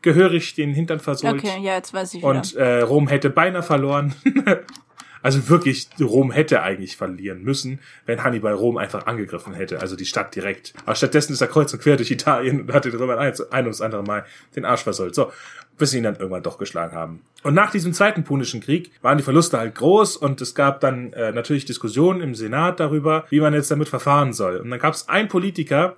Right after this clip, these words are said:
Speaker 1: der, der war der, der war, äh, fester Verfechter der Meinung, man muss Karthago ein für alle Mal zerstören. Und man hat sich aber dagegen entschieden.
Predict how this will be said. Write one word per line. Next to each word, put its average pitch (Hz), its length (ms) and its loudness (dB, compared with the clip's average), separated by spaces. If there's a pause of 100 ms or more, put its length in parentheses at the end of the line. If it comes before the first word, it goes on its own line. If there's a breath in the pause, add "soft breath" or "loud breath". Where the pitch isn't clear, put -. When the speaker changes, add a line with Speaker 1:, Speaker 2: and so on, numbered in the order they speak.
(100)
Speaker 1:
der, 165 140 6
der 160 160 4
war 185 140 6
der, 175 180 4
der 147 180 4
war, 156 240 4 (140)
äh, 127 180 4
fester 170 480 2
Verfechter 180 480 0
der 131 400 2
Meinung, 160 540 0
man 131 180 -2
muss 156 260 2
Karthago 135 500 2
ein 160 200 2
für 151 140 0
alle 131 180 2
Mal 120 180 -2
zerstören. 107 680 0
Und 143 520 2
man 147 140 2
hat 185 160 2
sich 180 160 -2
aber 151 240 4
dagegen 160 440 2
entschieden. 101 460 -8